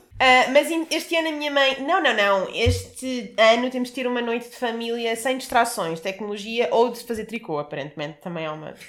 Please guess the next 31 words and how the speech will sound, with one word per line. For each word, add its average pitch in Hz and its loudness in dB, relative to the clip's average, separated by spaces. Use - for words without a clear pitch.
cena. - 6
<laughs> - 8
Ah, 233 10
então 302 4
decidi 277 -6
ir 247 -2
para 269 4
a - 2
minha 247 -2
amiga, 220 -2
a 208 -2
Missis, 208 -10
ah, 196 4
durante 196 -2
duas 175 -4
noites, 151 -8
porque - -10
a - -2
família 285 -4
da 226 -2
Missy 185 -10
é 233 0
normal, 190 -2
estão - -16
a 156 -14
ver? 165 -10
Ah, - 2
e 214 -2
gosta 220 0
de 214 -12
normal, 226 0